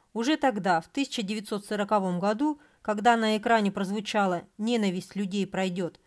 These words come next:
а диктаторы умрут, и власть, которую они забрали у людей, вернется к людям. И пока люди умирают, свобода никогда не погибнет",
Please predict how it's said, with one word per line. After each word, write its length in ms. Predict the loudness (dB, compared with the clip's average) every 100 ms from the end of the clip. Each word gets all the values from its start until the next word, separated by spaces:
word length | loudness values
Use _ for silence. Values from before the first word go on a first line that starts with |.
| _
а 140 | -6 -4
диктаторы 580 | -2 2 2 0 -4
умрут, 460 | -2 0 0 -4 -6 _ -6
и 80 |
власть, 400 | 0 2 0 -2
которую 400 | -8 -4 -4 -2
они 180 | 0 -2
забрали 440 | -2 -2 0 0 -2
у 80 |
людей, 360 | -4 -4 -4 -4
вернется 500 | -4 -2 -2 -4 -8
к 120 | -6
людям. 400 | -6 -6 -10 -14 _ _ _ _ -10
И 80 | 0
пока 320 | 2 6 4
люди 260 | 4 -2 -2
умирают, 640 | 0 2 4 2 0 -6
свобода 500 | -10 0 0 0 0
никогда 480 | 0 0 -2 -2 0
не 100 | 0
погибнет", 640 | -2 -4 -6 -8 -10 -18